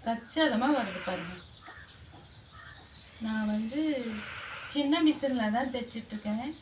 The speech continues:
எனக்கு பவர் மிஷின்லாம் கிடையாது. உம்,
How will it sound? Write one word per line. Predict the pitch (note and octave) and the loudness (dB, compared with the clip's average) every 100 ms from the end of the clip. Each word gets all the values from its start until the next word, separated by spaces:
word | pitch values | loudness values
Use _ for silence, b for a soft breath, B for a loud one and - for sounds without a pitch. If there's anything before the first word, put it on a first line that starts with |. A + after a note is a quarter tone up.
| - - - - - - - | -16 -20 -20 -20 -20 -16 -6
எனக்கு | G#3 A3 B3 - C4 C4 | -2 -2 -2 -4 -4 -2
பவர் | A#3+ B3 C#4+ C#4 | 0 0 0 0
மிஷின்லாம் | - B3+ A3+ A#3+ | -2 -2 -2 -2
கிடையாது. | A#3+ A3 A3 G#3+ G3+ A#3+ D4+ - - - - - - - - - - - - | -2 -4 -2 -2 -2 -4 -6 -12 -20 -20 -20 -20 -20 -20 -20 -20 -20 -14 -6
உம், | G#3+ G#3+ A3 A3 G#3+ | -2 0 0 0 -2